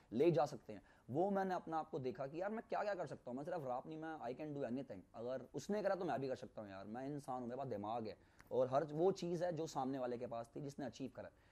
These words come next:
तो बस, I'm a good learner, मैं देखता और मैं सीखता हूँ, मैं चुप रहता हूँ, मैं देखता हूँ कि यार, ये अच्छी बात है, ये बुरी बात है, ये नहीं लेनी, हाँ, ये लेनी।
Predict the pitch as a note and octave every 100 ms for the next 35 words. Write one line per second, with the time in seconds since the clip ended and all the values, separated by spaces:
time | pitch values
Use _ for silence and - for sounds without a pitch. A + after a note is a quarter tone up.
0 | - - D#3 F3 D#3+ C#3+ G3+ - - D3
1 | E3 C#3+ D3+ A#2+ A#2+ C#3+ E3+ E3 D3 D3
2 | B2 B2 D#3+ D#3+ E3 - B2+ A#2+ G2+ F#2+
3 | B2+ - C3+ C#3 B2 B2+ B2+ A#2+ A#2+ C3+
4 | C3 C3+ C3 C3 C3 C3 - B2+ A#2 A#2+
5 | C3+ A#2+ A#2+ A#2 G#2 A#2+ A#2 B2 A#2+ C3
6 | B2 B2 A#2+ A2+ A2 A#2+ A#2 G2+ G2